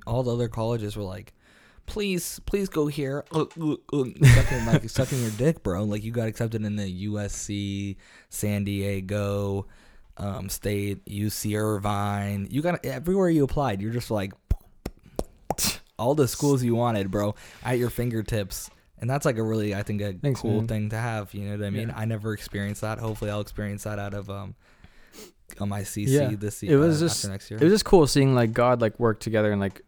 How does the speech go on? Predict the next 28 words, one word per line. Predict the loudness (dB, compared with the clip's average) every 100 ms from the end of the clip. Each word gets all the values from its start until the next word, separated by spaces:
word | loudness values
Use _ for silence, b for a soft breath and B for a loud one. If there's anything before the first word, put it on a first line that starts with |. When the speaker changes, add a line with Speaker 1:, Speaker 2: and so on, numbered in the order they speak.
| _
Speaker 2:
kinda | -2 0 0
everything | 0 0 0 -2
coming, | 0 0
like, | 0 -2 -6 _ -12
full | -4 -4
circle. | -2 -4 -2 -2 -2
I | 0
think | 2 4
that's | 4 4
Speaker 1:
Yeah. | 4
Speaker 2:
what | 2
it | 2
really | 2 2 2
meant | 0
to | -4 -8
me. | -2
It | 4
wasn't | 4 4 4
really, | 4 4
like, | 2 0
the | -2 -4
whole | -4 -4
associate's | -4 -6 -6 -10 -12
degree, | -8 -4 -2 -2 -4 -6 -10 -6
Speaker 1:
Right. | -6 -6 -10 -6
Speaker 2:
like, | -2 -2 -4 2
resume | 6 6 6
padding | 4 4 2 -2 -6